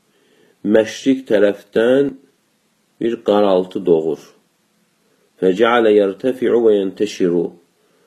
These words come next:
Və o qaraltı, e, qalxmağa və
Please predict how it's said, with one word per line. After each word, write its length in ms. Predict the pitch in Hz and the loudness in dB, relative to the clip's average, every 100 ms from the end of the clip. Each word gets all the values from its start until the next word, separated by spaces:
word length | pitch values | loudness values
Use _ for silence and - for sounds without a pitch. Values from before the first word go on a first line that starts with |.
| _ _ | _ _
Və 80 | - | 0
o 80 | 101 98 | 0 0
qaraltı, 840 | 98 92 87 87 101 101 113 123 _ _ - _ _ _ - | 0 0 -2 -4 -2 0 0 -2 _ _ -20 _ _ _ -8
e, 120 | 85 87 82 80 80 - | -4 -2 -2 -4 -6 -4
qalxmağa 760 | 95 92 90 - 90 92 104 | 0 0 -2 -4 -4 -2 -2
və 120 | 104 | -2